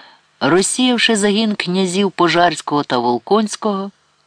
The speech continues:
розбивши біля Донського монастиря військо, яке щойно виступило з Москви, Сагайдачний без перешкод підійшов до російської столиці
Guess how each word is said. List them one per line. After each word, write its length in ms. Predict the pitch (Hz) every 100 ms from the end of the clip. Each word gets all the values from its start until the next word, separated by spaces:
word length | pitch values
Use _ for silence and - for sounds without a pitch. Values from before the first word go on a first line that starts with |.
| _ _
розбивши 560 | 123 151 175 247 233 233
біля 260 | 226 220
Донського 520 | 202 208 - - 220
монастиря 560 | 202 196 202 - 196 185
військо, 400 | 180 202 - 156
яке 220 | 147 151
щойно 420 | 151 160 165 147
виступило 580 | 135 143 - 123 131 127
з 60 | 113
Москви, 500 | 120 120 - 214 233 - - - - - - -
Сагайдачний 960 | - 247 240 226 165 196 196 - 196 175
без 320 | 151 220 -
перешкод 760 | - - 151 - - 196 - - _ _ -
підійшов 500 | 113 123 - 240 208
до 100 | 151
російської 560 | 127 - 135 - 123
столиці 640 | - - 151 226 - 226